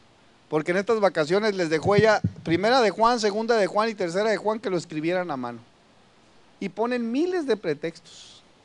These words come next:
Todos los días hay pretextos. Les dice Adriana, "A ver, ¿qué pasó? ¿En qué van?". "Voy en primera de Juan, mamá". "A ver, ¿qué te acuerdas?". "Nada". "¿Cómo que no te acuerdas de nada si lo acabas de escribir?". "No, pero pues,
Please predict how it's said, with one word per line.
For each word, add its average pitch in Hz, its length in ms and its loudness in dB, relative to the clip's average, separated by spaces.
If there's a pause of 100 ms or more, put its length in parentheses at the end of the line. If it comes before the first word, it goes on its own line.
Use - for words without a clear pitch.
(680)
Todos 262 220 8
los 220 100 2
días 220 160 2
hay 226 120 2
pretextos. - 720 -8 (580)
Les 156 140 2
dice 190 200 4
Adriana, 202 340 6
"A 196 40 8
ver, 269 220 10
¿qué 269 100 4
pasó? 262 480 6
¿En 214 100 0
qué 262 240 10
van?". 240 400 6 (440)
"Voy 226 300 4
en 277 100 0
primera 240 360 4
de 247 100 8
Juan, 247 380 2
mamá". 170 380 -4 (540)
"A 190 100 4
ver, 262 220 6
¿qué 262 160 0
te 277 100 -2
acuerdas?". 240 640 0 (140)
"Nada". 175 420 -2 (1500)
"¿Cómo 392 220 -2
que 392 100 -2
no 320 60 0
te 311 120 0
acuerdas 320 380 -4
de 330 120 -2
nada 311 240 -2
si 247 100 -4
lo 240 80 4
acabas 269 300 0
de 294 60 -8
escribir?". 190 440 -6 (640)
"No, 135 80 -10
pero 208 220 -2
pues, 147 140 -12